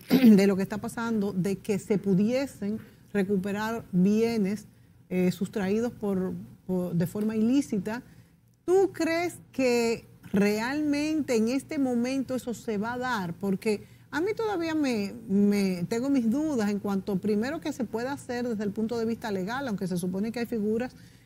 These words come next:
eh, que siempre lo han permitido. ¿Esto pudiera ser real? ¿Pudiéramos comenzar a dar un ejemplo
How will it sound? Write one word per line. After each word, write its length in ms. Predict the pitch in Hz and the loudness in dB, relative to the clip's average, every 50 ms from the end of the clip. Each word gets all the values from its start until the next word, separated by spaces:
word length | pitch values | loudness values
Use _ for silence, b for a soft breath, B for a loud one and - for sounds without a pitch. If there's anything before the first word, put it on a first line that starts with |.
| B B B | B B B
eh, 440 | 196 202 208 196 190 196 196 196 190 | 0 2 4 4 4 2 2 0 0
que 160 | - 214 202 190 | 0 0 0 0
siempre 360 | 196 - 214 214 196 240 240 | 0 0 0 0 0 0 0
lo 80 | 233 | 0
han 100 | 226 220 | 0 0
permitido. 720 | 196 226 214 196 190 175 175 247 269 285 277 220 175 165 160 B B B B B B - | 0 0 2 2 2 0 0 0 -2 0 0 0 0 -2 -4 B B B B B B -4
¿Esto 280 | 226 277 - 381 330 | -4 -2 -2 -2 -4
pudiera 400 | - 330 294 277 285 311 330 320 | 0 0 0 0 0 -2 -4 -6
ser 400 | 320 - - 311 311 320 311 262 - - - - - - _ - - | -8 -6 -6 -4 -4 -4 -4 -6 -12 -18 -20 -20 -20 -20 _ -6 -4
real? 720 | 185 214 220 226 220 233 254 - 349 381 403 403 415 - | -2 0 0 0 0 0 -2 -2 -2 -4 -4 -4 -4 -2
¿Pudiéramos 440 | - 233 226 233 240 269 302 330 320 | 0 2 2 2 2 0 0 -2 -4
comenzar 760 | - 320 277 262 254 240 220 - - 285 302 311 330 339 - - | -4 -2 -2 0 0 0 -2 -2 -6 -4 -4 -2 -4 -4 -6 -6
a 80 | 220 214 | -4 -4
dar 180 | 220 240 247 | -4 -4 -4
un 120 | 294 302 302 | -4 -2 -2
ejemplo 640 | 269 240 262 294 311 330 330 320 285 320 320 330 | -2 -2 -2 -2 -2 -2 -2 -2 -2 -4 -6 -6